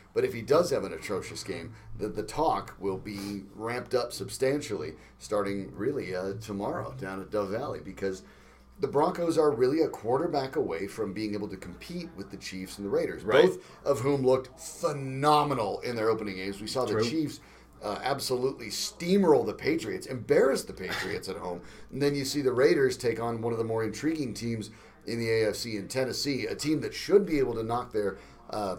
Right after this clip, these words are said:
Speaker 1: the Raiders' offense off kilter because they can run so well. They couldn't even run that well against
Speaker 2: Yeah.
Speaker 1: the Raiders. So the Broncos' A F C West path looks to be very long and very difficult. So you really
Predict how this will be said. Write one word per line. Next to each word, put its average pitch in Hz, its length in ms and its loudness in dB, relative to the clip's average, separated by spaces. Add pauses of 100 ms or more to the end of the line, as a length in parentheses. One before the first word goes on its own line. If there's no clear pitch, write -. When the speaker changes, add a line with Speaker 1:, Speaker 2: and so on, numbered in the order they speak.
(120)
Speaker 1:
the 107 100 -6
Raiders' 127 360 4
offense 104 380 0
off 92 160 -2
kilter 95 280 -4
because 101 280 -6
they 107 100 -2
can 92 140 -6
run 135 200 4
so 127 220 0
well. 90 360 -4 (220)
They - 100 -8
couldn't 104 240 -8
even 95 140 -6
run 127 180 -2
that 92 140 -4
well 87 160 -4
against 85 220 -10
Speaker 2:
Yeah. 85 80 -4
Speaker 1:
the 87 60 0
Raiders. 90 300 0
So 110 100 -4
the 104 80 -4
Broncos' 139 640 2
A 120 180 2
F 110 60 0
C 110 160 -8
West 104 340 -6
path 82 320 -8 (320)
looks 123 260 -6
to 120 80 -8
be 120 220 -6
very 127 480 4
long 131 480 2
and 113 260 -8
very 104 280 0
difficult. 95 680 -2 (280)
So - 120 -10
you 110 160 -8
really 127 400 -4